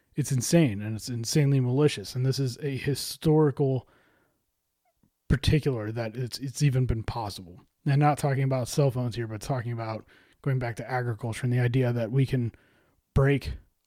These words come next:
our spirit as each one of us is born,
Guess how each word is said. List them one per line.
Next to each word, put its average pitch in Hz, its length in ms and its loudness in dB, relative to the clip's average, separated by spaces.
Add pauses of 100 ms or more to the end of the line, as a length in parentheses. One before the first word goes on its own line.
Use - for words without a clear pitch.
our 127 140 0
spirit 104 520 -2
as 107 180 -8
each 127 240 -4
one 127 140 0
of 120 100 -4
us 110 120 -6
is 110 100 -12
born, 120 540 -2